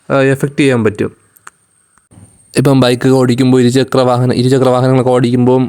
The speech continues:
ഷൂ ഇടണമെന്നെന്തോ നിയമമൊക്കെ ഉണ്ട്. ആ, പക്ഷേ നമ്മുടെ കാലാവസ്ഥയ്ക്ക് എപ്പോഴും ഷൂസ് ഒരു പ്രായോഗികവുമല്ല. ഒരു മഴ സമയത്താണെങ്കിലും, അത് ചൂടുള്ള സമയത്താണെങ്കിലും ഒത്തിരി പാട് തന്നെയാണ്. പക്ഷേ ആ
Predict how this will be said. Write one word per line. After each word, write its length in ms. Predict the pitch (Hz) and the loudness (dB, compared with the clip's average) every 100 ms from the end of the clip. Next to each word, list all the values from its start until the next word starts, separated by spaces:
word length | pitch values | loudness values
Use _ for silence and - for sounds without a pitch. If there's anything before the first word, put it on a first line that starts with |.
| - 131 - | -6 -10 -2
ഷൂ 140 | 131 143 143 | 2 4 2
ഇടണമെന്നെന്തോ 580 | 135 135 135 135 127 135 | 2 2 2 2 2 2
നിയമമൊക്കെ 400 | 131 135 147 143 113 | 2 0 -2 -2 -2
ഉണ്ട്. 180 | 113 - - - - - - - _ 110 | -2 -6 -12 -20 -20 -20 -20 -20 _ -4
ആ, 60 | 110 | -2
പക്ഷേ 160 | 110 147 | 0 0
നമ്മുടെ 200 | 135 151 156 | 2 0 0
കാലാവസ്ഥയ്ക്ക് 500 | 147 160 156 165 151 147 | 0 0 0 0 -2 0
എപ്പോഴും 260 | 160 160 - 156 | -2 -2 -4 -4
ഷൂസ് 340 | 156 147 - 151 - | -2 0 0 0 0
ഒരു 140 | 147 147 143 | 0 0 0
പ്രായോഗികവുമല്ല. 920 | 139 139 151 151 151 147 147 127 117 110 | 0 2 2 0 0 0 2 2 2 0
ഒരു 80 | 123 | 0
മഴ 100 | 123 127 139 | 0 -2 -2
സമയത്താണെങ്കിലും, 840 | 131 127 123 123 123 123 123 123 - _ - - - - - | 0 -2 -2 -2 0 -2 0 -2 -4 _ -16 -16 -20 -14 -4
അത് 80 | 131 143 | -2 2
ചൂടുള്ള 360 | 139 147 143 135 | 2 4 2 0
സമയത്താണെങ്കിലും 640 | 139 135 135 131 135 139 131 | 0 0 0 0 0 0 0
ഒത്തിരി 200 | 139 139 127 | 0 0 0
പാട് 180 | 127 127 | 0 2
തന്നെയാണ്. 240 | 110 110 123 | 2 0 0
പക്ഷേ 160 | 151 | 0
ആ 20 | 147 | 0